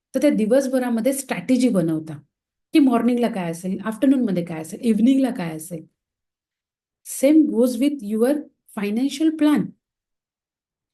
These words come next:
पहिला प्लॅन तर बनवून घ्या की स्वतःला कुठे जायचं आहे,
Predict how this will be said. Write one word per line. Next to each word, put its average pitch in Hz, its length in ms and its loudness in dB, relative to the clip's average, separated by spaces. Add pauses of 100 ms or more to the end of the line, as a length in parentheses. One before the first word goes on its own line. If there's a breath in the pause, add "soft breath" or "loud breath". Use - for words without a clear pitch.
(320)
पहिला 349 240 4 (160)
प्लॅन 269 340 4
तर 359 60 0
बनवून 240 400 4
घ्या 170 180 0 (1120)
की 294 80 2
स्वतःला 294 380 2
कुठे 262 320 0
जायचं 185 480 -2
आहे, 165 320 -6